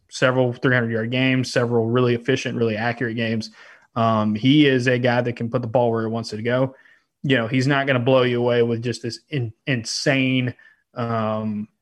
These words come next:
you know, arm strength or, you know, athleticism or, you know, he, he's not, he's not just this,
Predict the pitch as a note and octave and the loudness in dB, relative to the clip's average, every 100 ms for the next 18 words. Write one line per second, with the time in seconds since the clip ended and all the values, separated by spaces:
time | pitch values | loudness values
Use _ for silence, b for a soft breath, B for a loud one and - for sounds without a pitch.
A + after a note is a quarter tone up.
0 | _ F3 B2+ A2 - C#3 C#3+ C3+ - C#3 | _ -4 -4 -2 0 2 2 -2 0 0
1 | C3+ C3+ B2 G#2+ A2 A2 G#2 G#2+ - - | 0 -2 -4 -4 -6 -8 -8 -10 -14 -12
2 | B2+ A2 - C3+ C3+ - C#3 B2 C3+ C3 | -8 -4 2 2 2 -2 -2 0 0 0
3 | B2+ A#2 G#2+ G#2+ G#2 C3 A2 G#2+ A#2 - | -2 -4 -6 -8 -10 -8 -8 -8 -10 -8
4 | A#2+ A#2+ A#2+ A#2+ A#2+ A#2+ B2+ A#2 b b | -8 -6 -8 -8 -6 -4 -4 -6 b b
5 | b _ _ B2 B2+ C#3 C3 D3 C3 A#2+ | b _ _ -2 2 2 2 0 -6 -4
6 | C3+ A#2+ A2+ | -2 -2 -4